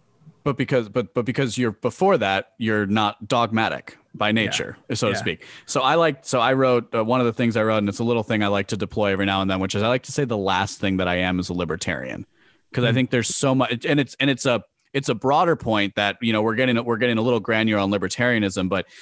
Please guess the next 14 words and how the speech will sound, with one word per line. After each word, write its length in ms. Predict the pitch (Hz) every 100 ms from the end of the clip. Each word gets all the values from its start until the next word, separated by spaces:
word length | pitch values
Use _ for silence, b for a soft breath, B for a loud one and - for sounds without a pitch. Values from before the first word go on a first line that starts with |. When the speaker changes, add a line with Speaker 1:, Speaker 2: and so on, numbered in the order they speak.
| B B
Speaker 1:
it 140 | 120
is 160 | 156 143
a 60 |
broader 440 | 110 117 123 117 98
point 460 | - 175 139 101 _ _ _ _ _ _ _ -
because 640 | 117 - 127 117 110 - b b b b _ _ _
we 340 | 127 117 139 143
tend 420 | - 135 139 131
to 200 | - 127
think 380 | 110 131 127 -
of 460 | 113 110 104 98 -
political 480 | - 127 127 123 127
persuasion 840 | - 107 - 117 104 104 98 95 92 b b b -
and 520 | 113 104 101 98 95